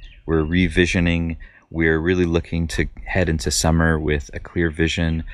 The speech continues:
And we're gonna be, uh, as we get this clarified, reaching out to our potential donors. As I've said, we already have one donor who has money behind this project. Uh, we're looking to raise, I think, around a hundred grand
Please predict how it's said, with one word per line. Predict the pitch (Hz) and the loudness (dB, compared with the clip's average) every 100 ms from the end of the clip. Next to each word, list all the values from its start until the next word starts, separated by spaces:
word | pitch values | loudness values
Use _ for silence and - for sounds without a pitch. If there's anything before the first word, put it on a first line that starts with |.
| - - | -16 -6
And | 98 101 | 0 0
we're | |
gonna | 107 123 | 2 0
be, | 113 110 107 101 | 2 2 2 2
uh, | - 101 95 | 0 -2 0
as | - 104 95 | 2 2 2
we | 95 | 0
get | 95 - | -2 -6
this | 90 | -8
clarified, | - - 95 92 - 82 80 | -6 -2 0 0 0 0 2
reaching | 85 - - 82 | 2 2 0 0
out | 78 80 - | 0 -2 -2
to | - 82 | -4 0
our | 78 | 0
potential | 73 78 - 80 76 | -2 -4 -2 -2 -2
donors. | 76 95 101 95 | 2 4 4 2
As | 82 | 0
I've | 80 - | -2 2
said, | 92 | 2
we | 87 85 | 2 2
already | 90 95 | 2 2
have | 87 80 85 | 2 0 0
one | 85 87 | 2 2
donor | 82 82 85 82 _ _ _ _ | 0 0 -2 -6 _ _ _ _
who | 90 82 | -4 -2
has | 82 82 80 | 0 -2 0
money | 82 85 82 76 | 2 2 0 -4
behind | - - 85 85 | -8 -4 -2 -2
this | 82 | -4
project. | - 82 80 82 - _ _ _ _ - | -2 -2 -2 -4 -6 _ _ _ _ -6
Uh, | 85 | -4
we're | 95 | -2
looking | 101 120 - 104 | 0 0 0 0
to | - | 0
raise, | 85 90 90 87 | 2 4 4 2
I | 82 | -2
think, | - 185 | -2 0
around | 147 90 87 | 2 2 0
a | |
hundred | - 117 117 95 | 0 0 2 0
grand | 90 90 90 76 76 | 2 2 2 -2 -6